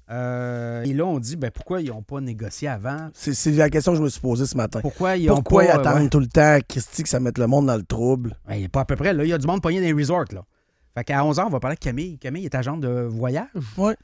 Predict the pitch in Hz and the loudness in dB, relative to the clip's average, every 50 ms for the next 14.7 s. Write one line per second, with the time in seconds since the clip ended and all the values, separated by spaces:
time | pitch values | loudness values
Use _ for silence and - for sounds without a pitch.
0 | _ _ _ _ - - 117 120 123 123 127 123 123 127 160 185 175 151 - 147 | _ _ _ _ -8 -4 -2 0 0 0 0 0 0 2 2 2 2 0 0 0
1 | 143 135 135 147 139 98 98 101 98 101 110 113 123 123 123 127 147 151 139 - | 0 0 -2 -2 -4 -4 -4 -6 -6 -6 -4 -4 -2 -2 -2 -2 -2 -2 -4 -6
2 | - - - 147 135 127 117 143 202 240 151 131 - 143 139 139 139 147 165 - | -10 -8 -8 -6 -4 -4 -4 -6 -6 -8 -8 -8 -6 -4 -4 -2 -2 -4 -4 -4
3 | - 147 139 131 127 123 139 180 226 233 - _ - 123 127 123 117 120 123 139 | -4 -4 -2 -2 -2 -2 -2 -4 -6 -8 -12 _ -8 -6 -6 -6 -6 -4 -4 -2
4 | 160 170 156 143 131 123 120 120 120 117 117 113 110 - _ _ _ _ _ _ | -2 -2 -2 -2 -2 -2 -2 -2 -2 -2 -4 -6 -6 -10 _ _ _ _ _ _
5 | _ - - - - - _ _ - 120 123 123 123 123 120 117 120 113 - 127 | _ -20 -20 -20 -20 -20 _ _ -10 -8 -6 -4 -4 -4 -4 -4 -6 -6 -6 -8
6 | 131 117 - - 147 120 113 104 147 160 - - 143 131 - - 185 156 120 113 | -8 -6 -6 -6 -6 -6 -4 -6 -6 -8 -8 -8 -8 -8 -8 -8 -8 -6 -6 -6
7 | 120 110 104 110 113 143 175 - - 127 113 143 170 233 220 104 101 104 113 113 | -6 -6 -6 -6 -2 -2 -2 -2 -4 -6 -4 -2 -2 -2 -2 -2 -2 -4 -2 -2
8 | 131 - - 139 131 143 180 117 143 - - - 120 147 202 233 - - - - | -2 -2 -2 -4 -4 -2 -2 -4 -6 -6 -8 -6 -4 -4 -4 -6 -8 -16 -18 -8
9 | - 139 160 170 156 165 180 165 156 143 143 165 175 156 151 147 135 151 151 156 | -6 -4 -2 0 -2 -2 -2 -2 -2 0 0 0 0 0 0 0 2 2 0 2
10 | 175 175 160 143 123 117 113 156 175 - - - - 160 - - 156 139 120 131 | 2 2 2 0 0 -2 -4 -4 -4 -6 -6 -6 -6 -6 -4 -2 -2 -2 0 0
11 | 165 165 151 135 - - 135 120 - 143 131 120 117 143 151 143 - 110 107 110 | 0 0 -2 -2 -4 -6 -8 -6 -4 -2 -2 -2 -2 -4 -4 -4 -6 -6 -8 -4
12 | - 156 143 - 135 135 - 131 120 131 131 127 135 123 127 151 175 160 143 131 | -4 -4 -4 -2 -4 -4 -4 -2 -2 -2 0 0 0 0 0 0 0 0 -2 -2
13 | 117 120 151 180 156 160 120 127 151 170 160 139 123 127 127 135 147 131 143 156 | 0 0 -2 -2 -2 -4 -4 -4 -2 -2 -2 -2 -2 -2 -2 -2 -2 0 0 0
14 | 160 160 143 131 120 98 - - 165 175 175 156 135 | 0 0 -2 -4 -4 -4 -4 -4 -2 -2 -2 -4 -6